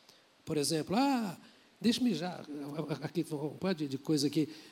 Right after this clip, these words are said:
Ah, eu posso transar, não posso transar, eu posso." Querido, não pergunte para o pastor nem para a igreja.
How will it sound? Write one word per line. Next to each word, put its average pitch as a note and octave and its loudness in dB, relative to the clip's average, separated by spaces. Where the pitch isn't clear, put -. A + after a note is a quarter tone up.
Ah, B3+ 2
eu G#3+ 2
posso G3+ 0
transar, F3 0
não D#3 -2
posso D#3 -4
transar, D#3 -2
eu C#3+ -4
posso." E3 -4
Querido, A3 2
não A3 2
pergunte A#3+ 2
para G#3+ -2
o G3 -4
pastor F#3+ -2
nem F3+ -2
para E3 -6
a D#3 0
igreja. C#3 -6